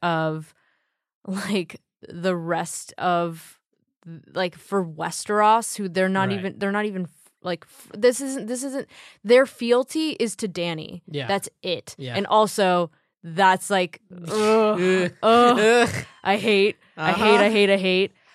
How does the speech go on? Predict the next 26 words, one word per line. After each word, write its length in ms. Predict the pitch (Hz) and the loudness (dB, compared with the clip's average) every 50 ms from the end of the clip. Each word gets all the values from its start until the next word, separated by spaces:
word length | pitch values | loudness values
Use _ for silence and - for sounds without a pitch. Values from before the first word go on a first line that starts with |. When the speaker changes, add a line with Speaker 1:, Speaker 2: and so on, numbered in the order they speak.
| _ _ _ _ - | _ _ _ _ 2
Speaker 1:
Um, 480 | 214 214 208 202 202 190 185 185 - - _ _ _ _ _ _ - | 2 4 4 4 4 2 0 -2 -6 -12 _ _ _ _ _ _ -12
but 440 | 220 196 - 262 247 233 220 - - - | -6 0 2 4 4 4 4 0 -2 -2
aside 300 | 233 254 - 359 359 294 | -2 0 2 2 2 2
from 160 | 285 262 226 | 0 -2 -2
that, 240 | 202 190 185 180 - | 0 0 0 0 0
when 100 | 208 214 | -2 -2
we 80 | 214 208 | -2 -2
think 200 | - 262 247 247 | -2 -2 -2 -2
of 280 | 247 214 185 185 131 - | -2 -4 -6 -10 -18 -18
the 360 | - 185 202 196 190 180 - - | -8 -4 -2 0 0 0 -2 -4
sort 220 | - - 233 196 | -6 -4 -4 -2
of 80 | 185 175 | -2 -2
major 400 | 208 196 208 214 220 202 220 190 | -2 0 0 0 0 0 -2 -2
characters 680 | - - 202 196 190 190 185 - - 180 170 175 160 | -2 -2 -2 0 0 0 0 -2 -4 -4 -4 -4 -4
that 340 | 165 175 165 160 160 156 - _ _ _ _ _ _ _ _ _ _ _ _ _ _ _ _ _ _ 226 | -4 -4 -2 -2 -4 -6 -8 _ _ _ _ _ _ _ _ _ _ _ _ _ _ _ _ _ _ -4
were 100 | 226 - | -4 -2
present 340 | - 208 196 185 196 190 | -2 -2 -2 -2 -2 -4
in 100 | 190 185 | -6 -6
this 120 | 175 160 - | -8 -8 -10
episode 400 | - 175 160 185 - 185 170 - | -10 -10 -10 -8 -8 -8 -8 -8
and 120 | - 175 170 | -8 -8 -8
that 100 | 147 - | -8 -8
were 140 | - 165 | -8 -10
lost, 500 | 156 170 190 208 190 175 175 170 - - - _ _ _ _ _ _ _ - | -6 -2 0 2 2 2 0 -2 -8 -16 -20 _ _ _ _ _ _ _ -8
number 240 | 208 214 214 233 226 | -6 -2 0 2 0
one, 480 | 214 202 214 233 247 262 285 320 359 | 0 0 0 2 2 2 2 0 -2